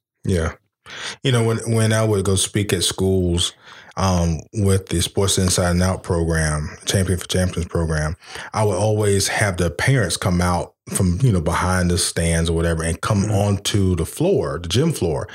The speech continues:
Speaker 1: because I always felt that motivating kids by, by fifteen, twenty minutes after I get through talking,
Speaker 2: Mm-hmm.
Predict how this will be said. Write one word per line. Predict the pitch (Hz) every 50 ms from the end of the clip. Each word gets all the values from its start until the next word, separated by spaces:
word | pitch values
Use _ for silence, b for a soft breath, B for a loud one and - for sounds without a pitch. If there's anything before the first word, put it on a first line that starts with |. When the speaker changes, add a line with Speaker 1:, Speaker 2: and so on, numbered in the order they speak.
| B B B B B B
Speaker 1:
because | 107 101 - 120 110 104 101 98 95 92
I | 92 - 107
always | 113 113 113 110 101 -
felt | - - 101 95 85 73 -
that | - 92 90 87 85 - - - B B B B B B B B B B B B B B _ _ _ _ -
motivating | 113 123 151 185 170 - 151 135 110 110
kids | 104 - 143 135 131 123 110 107
by, | 107 117 110 107 104 101
by | 98 90 - 110 98 98
fifteen, | - - 160 151 - - 139 123 113
twenty | - - - 117 107 101
minutes | 95 95 92 87 82 80 -
after | 98 92 - 92 87 80
I | 90 92
get | 90 95 87 -
through | 85 80
talking, | - - 98 85 82 - - 85 76 71 73
Speaker 2:
Mm-hmm. | - - 98 92 90 90 98 107 120